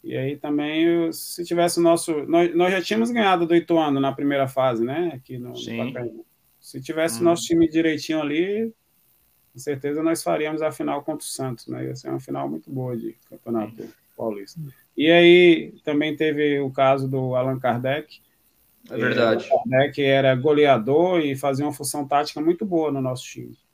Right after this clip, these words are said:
Speaker 1: Tanto que até quando ele tava no Brasileiro, nós ficamos ali nas primeiras posições, né? Nas, nas primeiras rodadas do Brasileiro. Aí
Speaker 2: Uhum.
Speaker 1: acabou não dando certo dele ficar, foi pro, pro rival, né?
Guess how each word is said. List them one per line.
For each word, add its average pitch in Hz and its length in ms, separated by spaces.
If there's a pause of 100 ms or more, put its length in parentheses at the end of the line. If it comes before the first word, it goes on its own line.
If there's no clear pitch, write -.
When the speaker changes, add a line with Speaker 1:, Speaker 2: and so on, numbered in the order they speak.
(380)
Speaker 1:
Tanto 143 200
que - 80
até 151 280
quando 175 280
ele 160 200
tava 143 280
no 139 120
Brasileiro, 139 580
nós 160 240
ficamos 165 400
ali 220 320
nas 151 260
primeiras 160 400
posições, 160 560
né? 135 140
Nas, 123 500
nas 110 340
primeiras 113 440
rodadas 107 440
do 104 40
Brasileiro. 104 480 (840)
Aí 110 240
Speaker 2:
Uhum. 98 80
Speaker 1:
acabou 135 480
não 135 140
dando 131 220
certo 135 360
dele 120 220
ficar, 143 460
foi 127 180
pro, 107 420 (140)
pro 107 80
rival, 113 480
né? 147 160